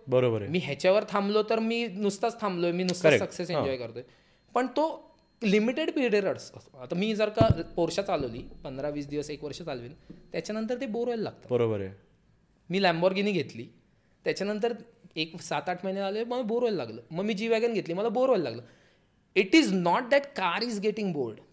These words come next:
Speaker 2: किंवा
Speaker 1: You,
Speaker 2: you are
Speaker 1: हां.
Speaker 2: not enjoying car. It is the goal orientation.
Speaker 1: हम्म.
Speaker 2: Because ते सिम्पल असतं, तुम्ही चार पाच बिस्किट खाल्ले,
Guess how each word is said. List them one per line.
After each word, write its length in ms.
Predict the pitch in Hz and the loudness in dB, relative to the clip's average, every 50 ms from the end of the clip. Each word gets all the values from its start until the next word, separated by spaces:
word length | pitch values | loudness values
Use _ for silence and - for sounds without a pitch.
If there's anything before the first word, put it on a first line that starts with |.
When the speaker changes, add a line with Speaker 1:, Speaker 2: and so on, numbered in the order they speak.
| _ - - | _ -8 -4
Speaker 2:
किंवा 200 | 113 180 - 123 | 0 2 2 4
Speaker 1:
You, 100 | 120 117 | 4 4
Speaker 2:
you 180 | 113 110 107 | 2 4 4
are 120 | - 190 208 | 6 6 6
Speaker 1:
हां. 160 | 214 233 247 | 4 2 0
Speaker 2:
not 40 | - - - | 0 0 0
enjoying 500 | 170 160 160 151 151 170 175 190 196 185 | 0 0 2 2 2 2 2 2 0 0
car. 160 | - 135 110 95 - - - - - - _ _ - - - - _ _ _ - - - - | -4 -6 -8 -4 -2 -2 -2 -2 -6 -12 _ _ -12 -12 -12 -12 _ _ _ -20 -14 -10 -10
It 220 | 156 156 165 208 | -10 -6 -4 -4
is 100 | 214 214 | -4 -4
the 240 | 190 180 185 240 220 | -4 0 2 2 2
goal 420 | 160 143 135 143 143 156 185 202 | 2 -2 -4 -2 0 0 0 0
orientation. 720 | 202 190 175 165 156 147 127 113 - - - - - - - - | 0 -2 -2 -4 -4 -8 -10 -12 -16 -18 -20 -20 -20 -20 -14 -12
Speaker 1:
हम्म. 340 | 98 95 92 90 87 82 80 78 80 82 - _ 123 | -10 -10 -8 -10 -10 -12 -14 -16 -20 -20 -20 _ -10
Speaker 2:
Because 300 | 127 139 139 180 180 185 180 180 - - - | -10 -8 -4 -4 -4 -4 -6 -10 -16 -10 -8
ते 100 | 170 160 | -8 -6
सिम्पल 360 | 160 - 180 156 160 175 170 | -4 -6 -6 -6 -6 -6 -8
असतं, 220 | 127 - - - 113 | -8 -10 -12 -16 -16
तुम्ही 200 | 120 123 127 131 | -14 -16 -16 -12
चार 220 | - 127 120 117 | -12 -10 -10 -10
पाच 220 | 113 127 131 127 127 | -10 -10 -12 -10 -10
बिस्किट 340 | 127 123 - - 135 - | -12 -12 -12 -14 -14 -14
खाल्ले, 280 | - - 110 120 151 | -14 -14 -12 -10 -12